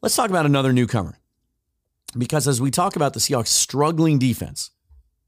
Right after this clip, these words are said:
trying to turn things around, going up, going up against an Arizona offense that hasn't really gone on track, right? We talked about all the numbers. Kyler Murray hasn't been consistently efficient. The running game without James Conner.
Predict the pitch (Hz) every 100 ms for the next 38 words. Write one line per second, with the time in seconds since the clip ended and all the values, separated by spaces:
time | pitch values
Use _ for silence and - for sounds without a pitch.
0 | _ _ _ _ _ _ _ - - -
1 | 165 175 - 160 147 123 104 - - -
2 | - - - 113 - 135 175 175 147 -
3 | - 117 101 - 131 170 151 135 123 120
4 | 123 147 139 131 120 _ _ - 107 113
5 | 123 - 85 - 95 110 139 143 143 143
6 | 156 143 107 101 - _ _ _ _ _
7 | _ 101 113 - _ _ _ _ _ _
8 | - - 95 - 131 139 143 131 104 104
9 | 95 - _ _ _ _ _ - 101 123
10 | 120 123 113 110 120 113 113 98 120 -
11 | 120 127 120 101 - 101 - _ _ _
12 | _ _ - _ _ _ - 90 107 131
13 | 123 123 123 107 101 113 123 123 - 110
14 | 110 107